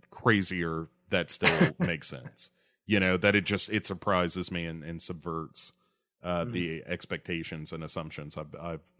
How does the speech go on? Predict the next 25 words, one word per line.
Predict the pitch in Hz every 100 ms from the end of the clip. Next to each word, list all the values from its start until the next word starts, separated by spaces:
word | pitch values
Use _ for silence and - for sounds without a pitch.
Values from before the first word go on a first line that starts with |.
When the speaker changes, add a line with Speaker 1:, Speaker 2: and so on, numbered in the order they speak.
| -
Speaker 1:
I've | 90 -
kind | 98 82
of | 71 _
grown | - 90 85 80
to, | - 78 73 71 _ _ _ _ _ _ _
uh, | 85 78 78 76 71
solidify | 85 - 95 87 85 87 80 78
for | - 82
myself. | 82 - 85 78 - _ _ _ _
Um, | 90 87 85 82
Speaker 2:
What | 269
happens | 277 - -
if | 175 -
at | 147 165 139
the | 120 117
end | 123 107 98 95 -
the | 113
Man | 117 113 110
in | 107
Black | 104 104 -
spins | - - 127 117 123 117
atop | - 110 104
on | 110
the | 98
table, | 98 113 107 101 98